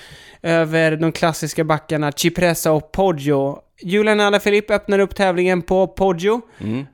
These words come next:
Speaker 1: Fick med sig Wout van Aert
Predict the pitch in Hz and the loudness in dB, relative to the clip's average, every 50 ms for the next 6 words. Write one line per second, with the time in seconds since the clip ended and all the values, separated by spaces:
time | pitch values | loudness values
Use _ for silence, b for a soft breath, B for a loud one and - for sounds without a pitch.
0 | b b b b b - - 180 175 175 175 175 175 165 - - 180 175 175 175 | b b b b b -4 -4 -2 -2 0 0 0 0 0 0 0 0 0 0 -4
1 | 170 165 135 135 165 190 208 233 247 - - - - - - - 214 240 240 226 | -8 -10 -8 -4 -2 0 0 0 -2 -4 -6 -10 -12 -8 -4 -2 0 0 0 0
2 | 247 277 196 139 120 | 0 0 -2 -4 -6